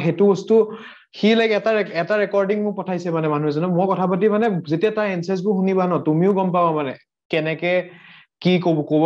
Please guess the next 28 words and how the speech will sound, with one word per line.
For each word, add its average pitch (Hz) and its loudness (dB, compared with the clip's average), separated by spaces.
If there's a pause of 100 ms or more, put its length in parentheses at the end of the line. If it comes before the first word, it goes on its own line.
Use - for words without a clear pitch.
বিচাৰিছে। 156 0
কিন্তু 185 0
সি - -4 (100)
সেই 196 2
বস্তু, 208 -4
কুৱেশ্যনছখিনি, 202 -2 (200)
এনচাৰ্ছৰ 185 0
পৰা 220 0 (340)
সি 196 2
মানুহটো 190 2
জ-, 160 -2
মানে, 180 -2
গম 170 0
পাব, 160 0 (180)
পাই 147 2
গ'ল 123 0 (120)
কেনেকুৱা 143 -2
কি 131 -6
হয়। 113 -8 (340)
আৰু 156 2
সেইখিনিৰ 165 0
কাৰণে 202 0 (120)
এতিয়া 175 -2
যোনবোৰ 180 2
মেম্বাৰ্ছ 185 0
আমাৰ 175 -2
লগত 175 -2
আছে, 165 -2